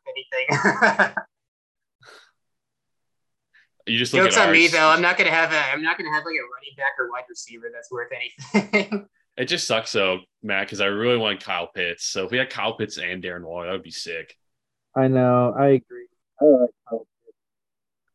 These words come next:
Speaker 3: Pitts. It's not bad, though.
Speaker 2: Yeah,
Speaker 1: I don't
Speaker 2: I
Speaker 1: know, I, I don't, I don't think George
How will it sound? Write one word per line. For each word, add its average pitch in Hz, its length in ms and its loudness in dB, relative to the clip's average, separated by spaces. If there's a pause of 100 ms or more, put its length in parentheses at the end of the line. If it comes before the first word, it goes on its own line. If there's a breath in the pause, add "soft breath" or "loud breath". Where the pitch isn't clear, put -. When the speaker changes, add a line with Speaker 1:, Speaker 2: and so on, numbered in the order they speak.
(400)
Speaker 3:
Pitts. - 100 -2 (200)
It's - 200 0
not 147 140 4 (100)
bad, - 200 2 (100)
though. - 100 -20 (1900)
Speaker 2:
Yeah, 202 140 2
Speaker 1:
I 208 40 6
don't 220 100 6
Speaker 2:
I - 20 4
Speaker 1:
know, 175 60 6
I, 160 300 4 (300)
I 160 80 2
don't, 208 140 4
I - 20 6
don't 233 120 2
think 233 160 -6
George 160 180 2